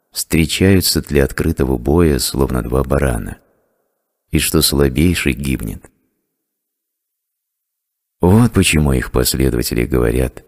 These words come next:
что человек должен усиливать Пурушакару. Если вы спросите этих людей,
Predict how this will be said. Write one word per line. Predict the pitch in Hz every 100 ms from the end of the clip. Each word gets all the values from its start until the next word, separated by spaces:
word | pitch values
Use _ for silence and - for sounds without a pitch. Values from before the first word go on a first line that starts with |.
| _ _ _ _ -
что | - 78
человек | - 65 64 67 78
должен | 69 69 71 69
усиливать | 67 - 71 69 69 67 - - _ _ -
Пурушакару. | 73 69 71 64 - 64 57 50 - _ _ _ _ _ _ _ _ _ _ _ _ _ _ _ _ _ _ _ _ _ _ _ _ -
Если | 82 107 135 -
вы | 107 95
спросите | - 87 98 82 69 71
этих | - 67 -
людей, | 67 64 67 64 53 -